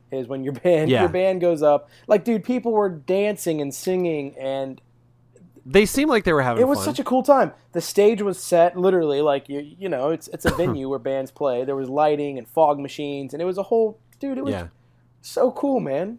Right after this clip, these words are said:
Speaker 1: It was so awesome.
Speaker 2: It felt good.
Speaker 1: It was a very good
Speaker 2: It was
Speaker 1: time.
Speaker 2: fun. Uh, and then that was pretty much it.
Speaker 1: Yeah.
Speaker 2: Like, we, you know, like, we told the people, you know, like,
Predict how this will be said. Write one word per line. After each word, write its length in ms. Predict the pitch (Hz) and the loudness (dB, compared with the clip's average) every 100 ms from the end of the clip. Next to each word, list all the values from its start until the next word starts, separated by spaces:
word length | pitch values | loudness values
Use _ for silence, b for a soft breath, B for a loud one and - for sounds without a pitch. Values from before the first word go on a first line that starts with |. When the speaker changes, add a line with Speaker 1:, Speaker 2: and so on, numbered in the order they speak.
| _ | _
Speaker 1:
It 40 | 240 | -6
was 120 | 233 | 0
so 180 | 247 233 | 2 2
awesome. 220 | 220 135 | 0 0
Speaker 2:
It 40 | |
felt 200 | 123 123 | 0 0
good. 240 | 110 92 82 - _ | -2 -6 -8 -18 _
Speaker 1:
It 60 | - | -8
was 140 | 170 | -6
a 20 | 151 | -4
very 220 | 170 180 | -2 -2
good 160 | 156 | -4
Speaker 2:
It 20 | 147 | -4
was 140 | 113 | -4
Speaker 1:
time. 0 | 98 82 | -8 -14
Speaker 2:
fun. 40 | 95 _ _ _ _ _ _ _ _ _ | -18 _ _ _ _ _ _ _ _ _
Uh, 460 | - 131 123 127 127 - | -4 0 2 2 0 -2
and 100 | 170 | 0
then 120 | 196 | 2
that 80 | 247 | 2
was 120 | 277 | 0
pretty 180 | 302 294 | -2 -2
much 140 | 247 | -2
it. 120 | 220 294 | 0 4
Speaker 1:
Yeah. 140 | 156 | 4
Speaker 2:
Like, 200 | 135 123 | 2 0
we, 320 | 156 175 175 - | 0 0 -2 -4
you 100 | 143 | -4
know, 240 | 131 147 _ - | -4 -4 _ -4
like, 200 | 131 120 | -4 -2
we 80 | 139 | -4
told 160 | 151 | -6
the 60 | 135 | -6
people, 640 | 151 147 143 139 139 - _ | -6 -2 0 0 -2 -8 _
you 100 | 107 | -12
know, 220 | 123 110 113 | -8 -8 -8
like, 280 | 113 107 - | -6 -6 -12